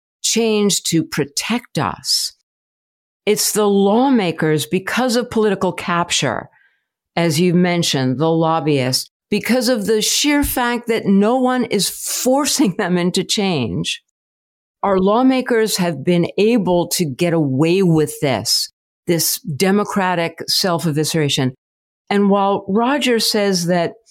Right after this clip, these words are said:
you know, the Friedman era is over, I cannot agree with that, because surveillance capitalism is no longer a story about Silicon Valley and the tech companies.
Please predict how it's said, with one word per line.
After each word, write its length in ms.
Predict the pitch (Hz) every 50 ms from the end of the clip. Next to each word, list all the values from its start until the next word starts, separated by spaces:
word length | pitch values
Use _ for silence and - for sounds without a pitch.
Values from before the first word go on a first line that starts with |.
| - _ _
you 80 | - 185
know, 80 | 185 170
the 100 | 175 165
Friedman 560 | - - - 233 240 226 185 214 208 208 - -
era 300 | 202 196 196 202 202 -
is 220 | - 180 165 160 - -
over, 680 | 175 190 208 226 214 180 180 165 151 147 147 151 151 - _ _ _ _ _ _ _ _ _ _ _ - - _
I 120 | - 220 226
cannot 560 | 226 - - - - 254 262 277 294 294 277
agree 380 | 285 240 190 165 214 233 269 294
with 260 | 254 254 233 - -
that, 380 | - 160 135 110 107 - - - _ _ _ _ _ _ _ _ _ _
because 360 | 208 202 - - 220 208 -
surveillance 840 | - - 220 214 202 185 165 196 214 247 269 277 269 262 269 254 - -
capitalism 1000 | - - 240 240 240 240 208 208 180 156 151 139 - 151 135 131 135 156 185 - _ _ _
is 200 | - 220 190 165
no 200 | 202 220 226 233
longer 520 | 233 214 196 196 208 220 240 214 220 202 -
a 60 | - 180
story 640 | - - - - - 240 247 262 262 240 202 175
about 520 | 165 160 139 160 156 160 156 160 160 160 - _ _ _ _ _ -
Silicon 580 | - - 247 240 226 226 226 226 220 202 190
Valley 340 | 175 185 190 202 226 233 220 220
and 120 | 214 214
the 60 | 214
tech 320 | 214 - - 254 285 285 -
companies. 640 | - 226 214 - 165 151 131 113 113 113 - -